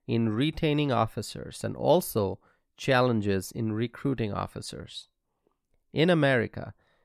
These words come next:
we need to provide encouragement to our police officers and inspire the next generation of law enforcement officers.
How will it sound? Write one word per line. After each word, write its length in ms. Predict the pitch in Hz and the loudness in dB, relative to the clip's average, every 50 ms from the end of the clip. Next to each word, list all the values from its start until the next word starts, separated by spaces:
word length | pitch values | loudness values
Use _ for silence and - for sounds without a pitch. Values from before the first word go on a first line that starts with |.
| _ _ _ | _ _ _
we 300 | - 117 113 131 156 170 | -10 -4 0 0 2 2
need 360 | 180 170 160 160 160 147 - - _ - - | 2 0 2 0 0 -2 -4 -12 _ -8 -8
to 100 | - 113 | -8 -4
provide 480 | - - 120 104 110 107 107 110 110 | 0 0 0 2 2 2 2 0 0
encouragement 880 | - 117 110 - - 135 135 127 117 98 - - 104 101 98 95 - - _ _ | -2 -4 -4 -2 0 0 2 2 0 -2 -6 -8 -8 -8 -8 -8 -12 -18 _ _
to 140 | - 113 110 | -2 0 2
our 240 | 107 107 104 104 | 2 2 2 0
police 400 | 101 _ - 117 120 127 127 - | -2 _ -4 -2 -2 -2 -2 -2
officers 680 | 113 104 - - - - - - - - - - - _ _ _ - - _ _ _ | -4 -4 -4 -4 -8 -14 -12 -10 -10 -10 -10 -12 -14 _ _ _ -20 -20 _ _ _
and 160 | - 117 117 | -2 0 2
inspire 640 | 120 123 120 - - _ - 127 135 147 160 160 151 | 2 2 0 -2 -2 _ 2 4 4 6 6 4 4
the 100 | 127 120 | 2 2
next 300 | 117 123 135 131 127 110 | 2 2 0 0 -2 -4
generation 680 | - - 127 120 120 113 113 120 147 - - 127 117 | -2 -2 0 0 2 0 0 0 -2 -4 -4 -4 -4
of 260 | 107 104 - - _ _ _ _ _ _ _ _ - | -4 -4 -6 -10 _ _ _ _ _ _ _ _ -2
law 160 | 120 117 117 | 2 4 4
enforcement 560 | 117 113 - - 123 113 - - 110 107 98 | 4 2 0 -2 -2 -2 -2 -4 -6 -4 -4
officers. 680 | 98 95 - - - - - - - - 95 - - - | -4 -4 -4 -8 -12 -14 -12 -12 -14 -14 -14 -16 -20 -20